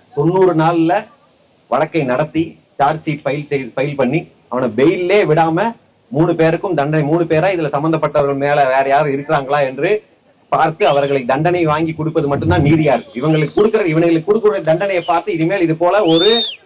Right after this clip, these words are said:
சம்பவம் கூட தமிழ்நாட்டில் நடக்கக்கூடாது. அப்படி, அப்படி என்னதான் அவங்களுக்கு கௌரவம்னு தெரியல. குற்றப்பரம்பரையில் இருந்துட்டு அவங்களுக்கு என்ன பெரிய கௌரவம் கிடைக்குது?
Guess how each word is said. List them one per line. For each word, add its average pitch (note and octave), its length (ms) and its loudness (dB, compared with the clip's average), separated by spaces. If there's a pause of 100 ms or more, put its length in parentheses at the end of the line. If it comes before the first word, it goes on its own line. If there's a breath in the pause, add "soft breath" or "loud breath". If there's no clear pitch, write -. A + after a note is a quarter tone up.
(160)
சம்பவம் F#3 380 0
கூட E3 140 0
தமிழ்நாட்டில் E3+ 480 -2
நடக்கக்கூடாது. D3+ 460 -2 (3500)
அப்படி, F#3+ 540 2
அப்படி F3 260 2
என்னதான் A3+ 300 4
அவங்களுக்கு F#3+ 380 0 (100)
கௌரவம்னு F3+ 460 2
தெரியல. A#2+ 240 -4 (1600)
குற்றப்பரம்பரையில் F3 520 2
இருந்துட்டு G3 220 2
அவங்களுக்கு F#3+ 360 0
என்ன G#3 80 2
பெரிய F3+ 240 2
கௌரவம் E3 400 2
கிடைக்குது? C#3+ 380 -4